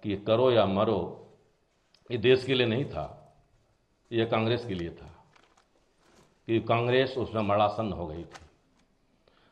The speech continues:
आपसी मतभेद में और आपसी टकराव इतना बढ़ गया था। त्रिपुर सुंदरी कांग्रेस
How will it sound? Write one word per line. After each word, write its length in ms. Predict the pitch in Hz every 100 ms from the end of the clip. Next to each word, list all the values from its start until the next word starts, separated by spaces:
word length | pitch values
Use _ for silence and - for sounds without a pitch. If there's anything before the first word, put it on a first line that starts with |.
| 107
आपसी 380 | 107 107 135
मतभेद 480 | 123 104 104 113 127
में 460 | 135 143 156 - - - -
और 140 | 110 104
आपसी 580 | 107 - 107 110 - - - _ _ _ - _ _ _ _ 139 - -
टकराव 580 | - 123 - 131 139
इतना 240 | 113 117 127
बढ़ 120 | 135
गया 260 | 135 139 139
था। 160 | 131 - - - _ _ _ _ -
त्रिपुर 260 | 127 120
सुंदरी 340 | - 117 127 131
कांग्रेस 640 | 120 120 127 - - -